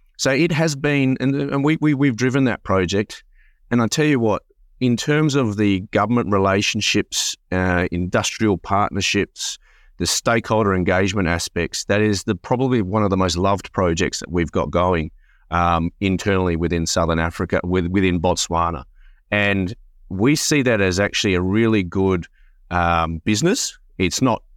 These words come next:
something that's not going to be our core business. It never would be our core business should, should we get to final investment decision. Um,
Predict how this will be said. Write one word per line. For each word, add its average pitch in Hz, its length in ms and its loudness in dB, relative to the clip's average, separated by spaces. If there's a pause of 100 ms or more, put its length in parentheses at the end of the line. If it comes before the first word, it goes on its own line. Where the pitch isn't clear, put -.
(140)
something 107 400 0
that's 95 160 0
not 110 220 0
going 101 160 0
to 95 80 0
be 90 200 2
our 90 120 0
core 107 240 -2
business. 123 360 0
It 67 80 -4
never 92 240 -2
would 117 260 -2
be 147 200 2
our 135 80 -2
core 147 220 -2
business 143 340 0
should, - 440 -2
should 131 180 0
we 107 120 2
get 98 160 0
to 95 100 -4
final 98 360 2
investment 110 380 -2
decision. 143 420 -2 (600)
Um, 98 480 0